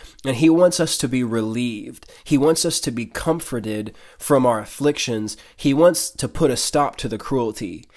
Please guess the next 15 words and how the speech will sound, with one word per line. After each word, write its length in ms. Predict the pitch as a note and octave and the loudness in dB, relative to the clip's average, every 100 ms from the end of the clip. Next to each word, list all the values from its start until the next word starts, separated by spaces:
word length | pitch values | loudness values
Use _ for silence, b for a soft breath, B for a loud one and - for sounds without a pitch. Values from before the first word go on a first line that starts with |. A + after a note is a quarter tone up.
| B | B
He 140 | B C#3+ | B 4
wants 220 | E3+ E3+ | 4 2
to 80 | - | -2
put 180 | - D#3 | 0 0
a 60 | |
stop 400 | - - C#3 - | 0 0 0 -2
to 100 | - | -4
the 100 | A2 | -6
pain. 400 | - C3 A#2 G2 | -6 -6 -6 -6
He 120 | A2+ | -2
wants 240 | C#3 E3+ - | 4 4 2
to 80 | D3 | -4
put 200 | - B2+ | -2 -2
a 60 | |
stop 520 | - - D3 D3 - | -2 0 2 2 0